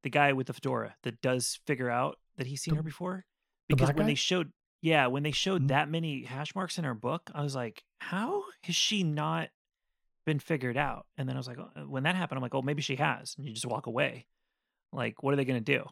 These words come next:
Speaker 1: right? So I was glad that, that, that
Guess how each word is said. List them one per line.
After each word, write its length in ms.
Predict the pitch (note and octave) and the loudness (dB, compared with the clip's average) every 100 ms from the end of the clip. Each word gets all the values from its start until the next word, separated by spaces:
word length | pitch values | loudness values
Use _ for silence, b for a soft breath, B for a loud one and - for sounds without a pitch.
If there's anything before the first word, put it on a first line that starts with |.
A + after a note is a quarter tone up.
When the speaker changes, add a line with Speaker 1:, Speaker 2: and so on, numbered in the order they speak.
| _ - | _ -4
Speaker 1:
right? 320 | B2 B2 - _ - - | 0 0 -4 _ -20 -8
So 300 | - D3+ C3 _ _ _ _ - | 0 2 2 _ _ _ _ 0
I 80 | D3+ | 2
was 200 | D#3 D3 | 4 0
glad 340 | D#3+ F3 G3+ | 0 0 0
that, 300 | E3 - C#3+ | -2 -6 -8
that, 180 | C#3 B2+ | -6 -2
that 180 | C3+ | -2